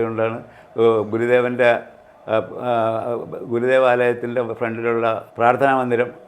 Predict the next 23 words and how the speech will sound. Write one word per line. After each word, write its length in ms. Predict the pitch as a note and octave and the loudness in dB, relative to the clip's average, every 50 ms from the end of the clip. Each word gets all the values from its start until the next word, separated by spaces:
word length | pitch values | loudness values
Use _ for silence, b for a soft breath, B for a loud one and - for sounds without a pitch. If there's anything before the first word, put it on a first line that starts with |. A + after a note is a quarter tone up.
| - - | -18 -12
പണിതത് 320 | - A#2+ A#2 A#2 A#2+ A#2+ A#2+ A#2 - - - - - - C3 | -8 -6 -4 -2 0 0 0 -2 -4 -10 -16 -14 -12 -10 -8
അദ്ദേഹത്തിൻ്റെ 460 | B2 A#2 B2+ B2 B2 A#2+ A#2 A#2+ A#2 B2 B2+ - - - - A2+ | -4 -2 -2 -2 -2 -4 -4 -2 -2 -2 -4 -8 -14 -10 -6 -4
കാലത്താണ്. 340 | A2+ A2+ A#2 A2+ A#2 A#2 A#2+ A#2+ | -2 -2 -2 -4 -4 -4 -4 -2
അത്, 100 | B2 C#3 D3+ - D3 | 0 0 0 2 2
അതെല്ലാം 380 | D3 D#3+ E3+ E3 D#3+ E3 F3+ F3 E3 | 2 4 4 4 2 4 4 2 2
അദ്ദേഹത്തിൻ്റെ 340 | D3 D#3+ E3 E3 F3 F3 D#3+ - | 2 2 0 0 0 -4 -4 -2
സ്വന്തം 240 | D#3+ D3 D#3 E3+ D#3 D#3 D3 | -2 0 0 -2 -2 -2 0
കയ്യിലെ 280 | D3 D#3 D#3 D#3 D#3 C#3+ - | 0 0 0 -2 -4 -4 -2
കാശ് 160 | B2 C3 B2 B2+ | -4 -4 -4 -4
കൊടുത്ത് 180 | B2 A#2+ B2 A2 | -6 -6 -6 -6
മുടക്കുകയാണ്. 340 | G#2+ G#2+ F#2+ G#2 F#2 - B B B B B | -4 -4 -2 -4 -4 -6 B B B B B
അപ്പോൾ 140 | B B2 C#3 D3+ D3 D3 | B -4 -2 0 0 -2
ഏറ്റവും 280 | C#3 C3 D3+ D#3+ D#3 D3+ | -2 -2 -2 0 0 0
അമ്പലത്തിലൊക്കെ 600 | C#3 C3+ C#3 D3+ D#3 D3+ D#3+ D#3+ E3 D#3 - D#3 D3+ C#3+ | -2 -2 -4 -4 -4 -4 -4 -4 -2 -2 0 0 0 0
ഏറ്റവും 260 | C#3 C#3+ - D#3 D#3 D3+ D3 | 0 -2 -2 -4 -2 -2 -2
കൂടുതൽ 280 | C#3+ C#3 C#3 C#3 C#3 C#3 - - B B B B B B - - | -4 -2 -2 -2 -2 -4 -6 -10 B B B B B B -8 -6
സംഭാവന 540 | A2+ A2 A#2 B2+ C3 C3+ C#3 C3+ C3+ C#3 C3 B2 B2 | -4 -2 0 2 2 2 0 0 -2 -2 -4 -2 -2
ചെയ്ത 200 | C3 B2+ A#2+ B2 B2+ C3 B2 - - - - - - - - A2 | -2 -2 -2 0 -2 -2 -2 -4 -8 -16 -20 -20 -20 -14 -8 -4
ഒരു 80 | A#2 A2+ | -2 -2
വ്യക്തിയാണ് 340 | A2 A2 - A#2+ A2 G#2+ A2 A2 | -2 -2 -2 -4 -4 -4 -4 -6
വെള്ളാപ്പള്ളി 340 | G#2+ G#2 G2+ G2+ G#2 G#2 G#2 G2+ | -6 -4 -4 -4 -4 -6 -6 -6
നടേശൻ. 260 | F#2 F#2 F#2+ G#2+ B2+ - B2 | -6 -6 -8 -8 -10 -10 -8
അതിൻ്റേതായിട്ടുള്ള 680 | A2+ A#2+ B2 B2 B2 B2 B2 A#2+ A#2 A2+ A2 A2 B2+ | -6 -6 -4 -4 -2 -2 -2 -2 -4 -6 -8 -6 -6